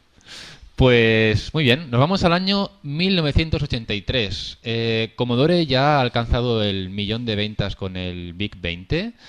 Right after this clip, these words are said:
y Tramiel decide enfocarse ahora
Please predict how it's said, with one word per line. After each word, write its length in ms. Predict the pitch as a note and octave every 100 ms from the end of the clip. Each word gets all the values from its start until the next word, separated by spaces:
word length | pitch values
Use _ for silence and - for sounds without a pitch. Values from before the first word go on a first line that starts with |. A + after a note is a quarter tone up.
| - - -
y 280 | A#2 A2+ A#2
Tramiel 540 | C3+ E3 E3 D#3+ F3+
decide 640 | A#2+ A#2 - C#3+ D#3+ E3 B2+
enfocarse 600 | A#2 A#2 - C#3+ - C3+
ahora 420 | B2+ D3+ E3